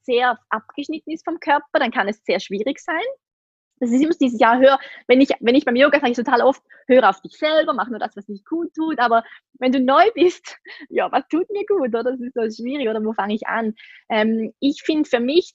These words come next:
die, die, von der Intuition finde ich es fast am schönsten oder für mich auch am besten, die sich für mich anfühlt, ähm,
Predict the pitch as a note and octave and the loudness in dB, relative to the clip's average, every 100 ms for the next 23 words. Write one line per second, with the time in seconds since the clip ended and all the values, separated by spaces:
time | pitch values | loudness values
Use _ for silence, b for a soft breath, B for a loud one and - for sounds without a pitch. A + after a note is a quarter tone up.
0 | - B3+ A#3+ - B3 A#3 A#3 A3+ A#3+ A3+ | -4 -2 -4 -4 -4 0 -2 0 0 2
1 | A#3+ A#3+ G#3+ - A3+ C#4 C#4+ - A#3+ A3 | 2 0 -2 0 4 4 2 0 0 0
2 | A#3+ - B3+ C#4 - - A3+ A3 A3+ B3+ | -4 -2 -2 -2 -4 -6 -2 0 2 0
3 | - A#3 G#3+ A3+ B3+ A3 G3+ F#3 A3+ B3 | -4 -6 -2 -2 0 0 -2 -2 -2 -4
4 | B3+ A3+ G#3 - A3 C#4 - A3+ C4 B3+ | -4 -4 -6 -6 -4 -2 -2 -4 -4 -2
5 | E4 G4+ b b b b b - A3+ A#3 | 0 0 b b b b b 0 4 4